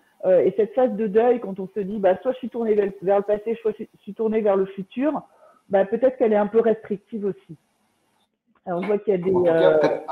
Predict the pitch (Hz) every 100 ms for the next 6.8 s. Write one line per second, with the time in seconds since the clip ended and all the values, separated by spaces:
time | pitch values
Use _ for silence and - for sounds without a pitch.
0 | - - - - - 147 156 165 165 -
1 | - 151 147 - 143 147 135 - 147 -
2 | 160 160 156 - 151 147 170 - 165 156
3 | 131 135 135 143 135 156 143 139 131 135
4 | - 156 - 131 123 135 131 123 135 135
5 | 143 143 151 151 - 127 123 135 135 135
6 | 131 131 135 127 127 127 - 190